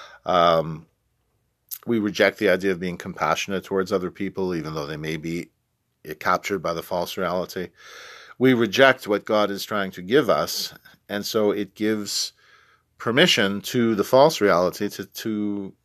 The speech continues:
to rule, to, to take over our lives in a way, because we give them access, we give them opportunity to do that. Um, and as I say, the only thing that, uh,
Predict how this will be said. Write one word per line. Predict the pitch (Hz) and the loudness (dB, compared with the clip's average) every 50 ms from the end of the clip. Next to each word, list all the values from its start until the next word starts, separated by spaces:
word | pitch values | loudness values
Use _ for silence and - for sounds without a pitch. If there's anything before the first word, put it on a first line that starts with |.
| _ _ - | _ _ -12
to | - 110 | -10 -6
rule, | 104 123 110 110 107 - - - - _ _ | -4 -2 0 0 -2 -2 -6 -10 -16 _ _
to, | - 92 85 | -14 -14 -12
to | - - - 95 85 82 | -12 -14 -12 -12 -12 -12
take | 78 - 98 98 - 104 | -6 -4 -4 -4 -2 -2
over | 104 104 104 104 98 | -2 0 0 0 0
our | 98 98 | 0 0
lives | 98 98 117 - - - - | 0 0 -2 -2 -4 -6 -10
in | - 69 64 | -12 -12 -12
a | 65 | -12
way, | 65 65 71 78 | -10 -10 -8 -8
because | 80 92 - 98 92 92 | -8 -6 -4 -4 -4 -2
we | 101 110 101 | -4 -6 -6
give | 101 110 117 127 123 113 104 | 0 4 6 6 6 4 2
them | 104 101 95 87 | 2 2 2 0
access, | - 101 127 127 - - - 69 62 - - | 0 -2 -2 -2 -4 -6 -8 -8 -8 -8 -10
we | 80 80 | -10 -8
give | 85 95 98 87 | -4 -4 -4 -2
them | 85 87 87 82 | -4 -6 -6 -6
opportunity | 78 87 85 - 80 - 95 90 85 85 82 82 | -8 -10 -10 -12 -12 -10 -10 -10 -8 -8 -8 -10
to | 80 - 82 | -10 -12 -12
do | 82 107 107 | -12 -12 -10
that. | - - - - - _ _ _ _ - - - - _ _ _ _ _ _ _ _ _ _ _ _ _ _ _ _ _ _ _ _ _ _ _ _ - - _ - - - - - - - - - - - - - - - - - _ - | -10 -10 -12 -12 -14 _ _ _ _ -20 -20 -20 -20 _ _ _ _ _ _ _ _ _ _ _ _ _ _ _ _ _ _ _ _ _ _ _ _ -20 -20 _ -20 -20 -20 -20 -20 -20 -20 -20 -20 -20 -20 -20 -20 -20 -20 -20 -20 _ -2
Um, | - 107 107 107 104 104 101 98 95 98 - - - - 67 - - - _ _ _ _ _ _ _ _ _ | 0 2 4 4 4 4 2 0 -2 -6 -10 -14 -18 -20 -20 -20 -20 -20 _ _ _ _ _ _ _ _ _
and | 101 104 113 107 | -10 -8 -4 -4
as | 107 104 110 | -2 2 2
I | 104 104 | 2 4
say, | - - 139 135 123 113 | 6 8 8 8 8 8
the | 110 110 | 6 4
only | 107 113 120 117 | 4 4 2 0
thing | - - 120 117 113 110 | -2 -2 -2 -2 -2 0
that, | 101 98 95 - - - | -2 -2 -2 -4 -4 0
uh, | 104 92 92 90 87 87 | 4 4 6 6 4 2